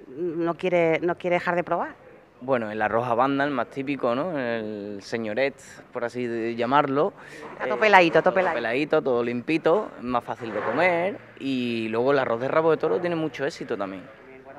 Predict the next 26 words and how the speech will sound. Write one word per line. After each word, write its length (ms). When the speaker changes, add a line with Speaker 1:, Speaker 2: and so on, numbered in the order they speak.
Speaker 2:
Muy 180
melosito. 640
Speaker 1:
Y 100
además 200
una 160
especialidad 560
que 140
yo 140
les 340
recomiendo, 400
porque 180
yo 80
est-, 140
yo 180
he 40
estado 320
comiendo 340
aquí, 240
he 140
sa-, 320
he 180
probado 280
diferentes 380
tipos 240
de 80
arroces 400